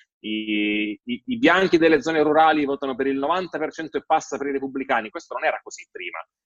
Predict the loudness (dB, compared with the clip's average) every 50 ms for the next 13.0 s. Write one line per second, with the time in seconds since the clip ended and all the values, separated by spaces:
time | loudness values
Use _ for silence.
0 | _ _ _ 0 2 4 6 6 6 4 4 2 -2 -4 _ -12 -10 -8 -8 -8
1 | -8 -2 -2 -2 0 0 0 -2 0 -2 -4 -4 -6 -8 -4 -2 0 0 0 0
2 | -2 -4 -2 -2 -2 -2 -2 -2 -2 -4 -6 -4 -2 0 0 0 -2 -2 -4 -4
3 | -4 -2 -2 -2 -2 0 0 0 0 0 -2 -4 -10 -8 -2 2 2 2 2 0
4 | -4 -10 -8 -8 -6 -2 0 0 0 0 -2 -4 -4 -4 -6 -6 -4 -4 -4 -4
5 | -4 -6 -8 -8 -10 -12 _ -14 -8 -6 -6 -4 -4 -4 -2 0 2 2 2 2
6 | -2 -6 -10 -10 -6 -2 -2 -2 0 -2 -6 -8 -8 -10 -4 0 0 0 0 0
7 | -4 -6 -4 -4 -4 -4 -4 -6 _ _ _ _ _ -2 0 0 0 0 0 0
8 | 2 2 2 0 0 -2 -2 -2 -2 -2 -4 -6 -6 -8 -2 _ 2 4 4 2
9 | 0 -2 -2 -2 -2 -4 _ _ _ _ _ _ -4 0 2 2 2 4 4 4
10 | 4 4 4 4 4 4 6 4 4 2 0 -2 -2 -2 -2 -2 -2 0 0 2
11 | 4 4 4 2 0 -4 -10 -10 -8 -8 -8 -8 -8 -6 -4 -4 -4 -2 0 0
12 | -2 -2 -4 -8 -8 -4 -4 -4 -4 -2 -4 -4 -6 -6 -8 -4 -2 0 0 0